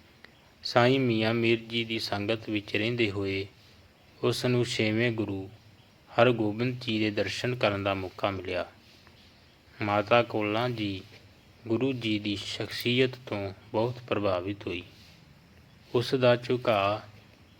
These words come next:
ਸਿੱਖ ਧਰਮ ਵੱਲ ਹੋਣ ਲੱਗਾ। ਜਦੋਂ ਕਾਜ਼ੀ ਨੂੰ ਇਸ ਬਾਰੇ ਪਤਾ ਚੱਲਿਆ, ਤਾਂ ਉਸ ਨੇ ਮਾਤਾ ਕੌਲਾਂ ਲਈ ਮੌਤ ਦਾ ਫਤਵਾ ਜਾਰੀ ਕਰ ਦਿੱਤਾ। ਜਦੋਂ ਸਾਈਂ ਮੀਆਂ ਮੀਰ ਜੀ ਨੂੰ ਇਸ ਗੱਲ ਦਾ ਪਤਾ ਲੱਗਿਆ,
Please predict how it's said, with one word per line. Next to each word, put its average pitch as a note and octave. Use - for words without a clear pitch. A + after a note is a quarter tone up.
ਸਿੱਖ -
ਧਰਮ G#2+
ਵੱਲ G#2
ਹੋਣ F#2+
ਲੱਗਾ। F#2
ਜਦੋਂ A2+
ਕਾਜ਼ੀ G#2+
ਨੂੰ A2
ਇਸ -
ਬਾਰੇ G#2+
ਪਤਾ A2
ਚੱਲਿਆ, G2
ਤਾਂ A#2
ਉਸ A#2+
ਨੇ A#2+
ਮਾਤਾ G#2+
ਕੌਲਾਂ G#2+
ਲਈ G2+
ਮੌਤ A2
ਦਾ A#2
ਫਤਵਾ G2+
ਜਾਰੀ F#2+
ਕਰ F#2+
ਦਿੱਤਾ। F#2
ਜਦੋਂ A2
ਸਾਈਂ A2+
ਮੀਆਂ A2
ਮੀਰ A#2+
ਜੀ G#2+
ਨੂੰ G#2+
ਇਸ -
ਗੱਲ A2
ਦਾ G#2
ਪਤਾ G#2
ਲੱਗਿਆ, G2